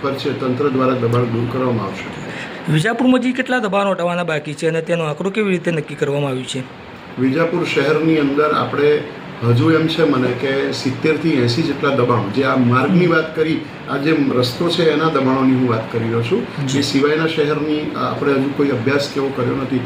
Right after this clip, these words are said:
Speaker 1: પણ આ મુખ્ય માર્ગ જે છે શહેરનો,
Speaker 2: હમ.
Speaker 1: એના સિત્તેરથી એંસી જેટલા દબાણો છે જે મને એમ છે કે આપણે હજુ હટાવવાના બાકી છે.
Speaker 2: અ, આના માટે કોઈ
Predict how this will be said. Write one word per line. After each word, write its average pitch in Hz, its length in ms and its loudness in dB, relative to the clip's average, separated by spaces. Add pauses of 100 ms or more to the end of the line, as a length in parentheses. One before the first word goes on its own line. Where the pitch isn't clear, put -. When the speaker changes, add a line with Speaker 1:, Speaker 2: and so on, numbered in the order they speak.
(200)
Speaker 1:
પણ - 80 0
આ 143 140 0
મુખ્ય 147 380 0
માર્ગ 185 320 0
જે 175 140 0
છે 170 200 -4
શહેરનો, 131 440 -2
Speaker 2:
હમ. - 500 -4
Speaker 1:
એના 175 400 2 (400)
સિત્તેરથી 185 520 -2
એંસી 139 380 -4
જેટલા 170 240 0
દબાણો 143 420 2
છે 143 280 0 (340)
જે 147 260 4
મને 147 160 2
એમ 143 120 2
છે - 160 0
કે 127 100 -4
આપણે 135 240 -2
હજુ 127 220 2
હટાવવાના 120 340 2
બાકી 117 300 -2
છે. - 280 -8 (240)
Speaker 2:
અ, - 40 0
આના 185 380 2
માટે 247 200 2
કોઈ 240 540 -2